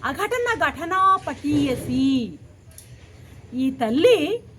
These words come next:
మహామోహాన్ని కలిగిస్తుంది జీవులకు.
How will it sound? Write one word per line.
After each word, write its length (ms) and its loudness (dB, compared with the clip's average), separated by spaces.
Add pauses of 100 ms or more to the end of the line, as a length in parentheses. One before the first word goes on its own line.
(720)
మహామోహాన్ని 1400 4
కలిగిస్తుంది 920 -2 (680)
జీవులకు. 560 -2